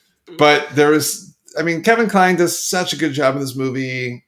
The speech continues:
I really love him as an actor. And so the ability to find, anytime I can legitimately take one of my favorite movies and put him in a category and it just totally works, makes me happy. And this one made me really happy.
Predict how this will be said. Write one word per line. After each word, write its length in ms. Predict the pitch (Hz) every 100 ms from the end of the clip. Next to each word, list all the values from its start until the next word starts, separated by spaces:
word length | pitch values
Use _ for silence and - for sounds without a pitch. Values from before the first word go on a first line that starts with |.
| _ 156
I 200 | 196 175
really 600 | 123 117 123 127 123 123
love 240 | 120 123
him 100 | 117
as 80 | 113
an 60 |
actor. 500 | 107 117 - 117 107
And 180 | 104 117
so 100 | 123
the 120 | 120
ability 300 | 113 127 135 135
to 80 |
find, 580 | 131 127 123 123 123 123 - _ _ _ _ -
anytime 420 | 185 247 233 202
I 80 | 175
can 200 | 156 135
legitimately 680 | 127 127 135 143 156 139 135
take 240 | 139 127
one 240 | 123 139
of 60 | 160
my 160 | 147 139
favorite 720 | - - 156 156 151 151 135
movies 580 | 139 135 139 139 131
and 160 | 110 110
put 160 | 135 143
him 100 | 143
in 60 |
a 80 | 135
category 640 | - 127 123 120 120 120 110
and 120 | 117
it 40 |
just 200 | 110 -
totally 300 | - 123 123
works, 300 | 117 117 -
makes 220 | 113 -
me 100 | 117
happy. 480 | 113 110 113 113 123 _ _
And 120 | 117 127
this 120 | 120
one 140 | 117
made 180 | 110 104
me 80 | 104
really 220 | 90 80
happy. 380 | 82 - -